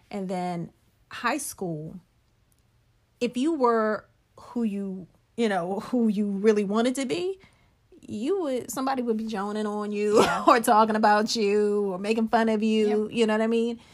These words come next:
Speaker 1: You, there was so much pressure to be like everybody
Speaker 2: To
Speaker 1: else, to
Speaker 2: conform and
Speaker 1: conform, exactly, to like certain things and to be down with certain things. And so it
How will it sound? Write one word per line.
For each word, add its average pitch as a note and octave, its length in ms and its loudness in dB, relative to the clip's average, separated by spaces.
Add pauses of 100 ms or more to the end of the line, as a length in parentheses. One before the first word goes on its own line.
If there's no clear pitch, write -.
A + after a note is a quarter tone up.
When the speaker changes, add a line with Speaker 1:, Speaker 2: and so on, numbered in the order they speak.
(220)
Speaker 1:
You, G#3+ 400 2
there G#3 60 0
was G#3+ 120 -4
so B3+ 80 -2
much A3 180 -2
pressure A3 300 -4
to G3+ 60 -2
be G3+ 480 -4 (260)
like A3+ 300 2
everybody G3+ 500 0
Speaker 2:
To G3 80 0
Speaker 1:
else, G3 400 0
to E3 60 -2
Speaker 2:
conform D#3+ 160 -6
and A3 80 0
Speaker 1:
conform, A#3+ 440 0
exactly, G#3+ 520 -4
to F#3 220 -6 (120)
like G#3 240 -6
certain G#3 380 -2
things G#3 600 -4
and F#3+ 140 -6
to F#3 220 -4 (340)
be A3 160 2
down G#3+ 380 0
with G#3 120 0
certain G#3 300 -4
things. G#3 400 -6
And G3+ 100 -6
so F#3+ 360 -2 (720)
it A3+ 160 -2